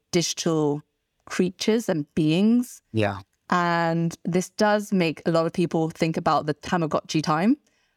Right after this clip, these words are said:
Speaker 1: but rather than it being a throwaway device, people are thinking of maybe resurrecting or recreating a pet that they loved and once had and nurturing this digital being.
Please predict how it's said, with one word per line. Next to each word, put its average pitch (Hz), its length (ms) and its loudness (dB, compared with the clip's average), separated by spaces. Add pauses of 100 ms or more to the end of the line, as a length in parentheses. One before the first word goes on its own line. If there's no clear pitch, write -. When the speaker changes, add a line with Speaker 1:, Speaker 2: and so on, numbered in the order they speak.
(120)
Speaker 1:
but 165 260 2
rather 180 240 2
than 175 180 0
it - 160 -6
being 170 300 2
a 156 80 2
throwaway 170 800 0
device, 156 680 -2 (500)
people 202 340 2
are 180 120 4
thinking 180 580 0
of 160 320 2
maybe 170 300 0
resurrecting 151 1200 0 (320)
or 156 200 0
recreating 165 840 0
a 139 40 -2
pet - 300 -2
that - 180 0
they 156 160 0
loved 156 440 0
and 147 180 0
once 147 260 -2
had 151 420 -2 (340)
and 160 260 -2
nurturing 165 600 0
this 147 240 -2
digital 156 520 -2
being. 147 500 0